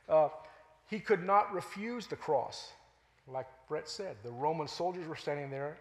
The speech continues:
and pressed him into service, compelled him, is what the, the, the scripture says, to carry the cross, and there was no option for refusal. When you put on Jesus Christ in baptism, there's no option to refuse to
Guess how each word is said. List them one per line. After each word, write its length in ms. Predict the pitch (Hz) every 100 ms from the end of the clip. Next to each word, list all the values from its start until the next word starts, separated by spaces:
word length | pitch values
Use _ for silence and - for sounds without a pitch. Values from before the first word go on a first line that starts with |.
| -
and 180 | 131 120
pressed 320 | - 175 -
him 180 | 175 160
into 180 | 143
service, 440 | 120 - 170 127 -
compelled 520 | 135 131 - 180 180
him, 240 | 143 135 - - - -
is 140 | 143 123
what 220 | 135 -
the, 100 | 123 - -
the, 260 | 131 123 139 -
the 200 | 123 117
scripture 400 | - 156 139 131
says, 380 | - 123 123 - - - _
to 60 | 131
carry 260 | - 175
the 80 | 151
cross, 420 | 135 127 123 135
and 140 | - 135
there 100 | 180
was 200 | 160 151
no 280 | 165 165 160
option 460 | 165 160 - 139 120
for 120 | -
refusal. 560 | 135 127 - 147 117 101 - _ _ _ _ _ _ _ _ _
When 120 | 131
you 100 | 151
put 200 | 175 196
on 160 | 180 156
Jesus 240 | 156 160
Christ 380 | - 170 160 -
in 100 | 131
baptism, 600 | 123 143 170 - 120 120 120 -
there's 200 | 143 156
no 180 | 160 147
option 440 | 139 147 156 - 120
to 100 | 127
refuse 420 | 120 - 147
to 80 | 143